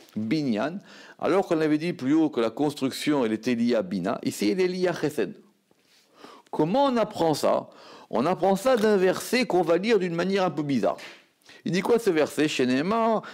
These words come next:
ki amarti olam chesed yibane. Parce que j'ai dit, le monde, chesed yibane, il sera construit chesed.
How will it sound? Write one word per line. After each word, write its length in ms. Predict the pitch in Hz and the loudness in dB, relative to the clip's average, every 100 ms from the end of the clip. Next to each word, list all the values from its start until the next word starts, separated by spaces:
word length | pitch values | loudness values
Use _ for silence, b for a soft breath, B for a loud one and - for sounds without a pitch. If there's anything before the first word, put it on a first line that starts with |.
| B | B
ki 160 | - 180 | -2 2
amarti 720 | 247 233 196 151 196 208 202 | 4 4 2 0 0 2 4
olam 600 | - 160 208 190 180 170 | 2 4 4 4 2 0
chesed 540 | 151 - 156 - 151 123 | -2 0 0 2 2 2
yibane. 400 | 123 123 107 - | 2 2 0 -4
Parce 140 | - - | -8 0
que 140 | 196 | 0
j'ai 180 | 180 160 | 2 0
dit, 380 | 135 202 - - | 0 -2 -4 0
le 160 | 131 | 0
monde, 420 | 131 151 233 254 - B B | 2 0 0 -2 -8 B B
chesed 680 | - - - - - 165 139 | -6 2 2 2 2 2 2
yibane, 520 | 139 127 113 160 233 B B B | 0 2 2 0 -2 B B B
il 140 | - 139 | -2 -2
sera 400 | - 214 196 185 | 0 2 2 0
construit 640 | 156 147 - - 247 - - | 2 0 -2 0 0 0 -6
chesed. 520 | - 170 151 107 87 | -2 0 0 0 -2